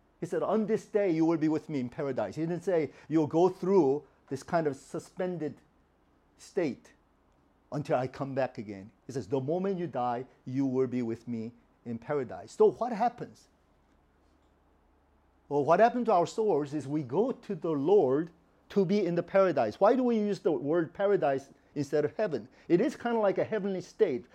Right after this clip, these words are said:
but it is not a complete heavenly state because we're not in a complete state of being. Because we have been separated from our body, and our soul now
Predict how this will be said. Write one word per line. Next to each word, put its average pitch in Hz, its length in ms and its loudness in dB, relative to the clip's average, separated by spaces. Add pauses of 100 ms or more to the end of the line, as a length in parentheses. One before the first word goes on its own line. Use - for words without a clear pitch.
but 160 160 0
it - 20 4
is 180 120 0
not 214 180 2
a 220 80 8
complete - 720 -2
heavenly 165 300 -4
state 147 380 -6 (300)
because 170 200 -2
we're 165 180 -2
not 196 300 0
in 180 100 -2
a 170 60 -4
complete 170 580 -10 (680)
state 175 380 0
of 127 160 -2
being. 143 320 -4 (1300)
Because 160 240 4
we 202 380 0 (240)
have 151 180 -2
been 165 380 -2 (480)
separated 202 680 4
from 165 240 0
our 151 160 4
body, 151 600 2 (800)
and 151 180 -4
our 165 200 2
soul 220 480 4
now 120 500 -2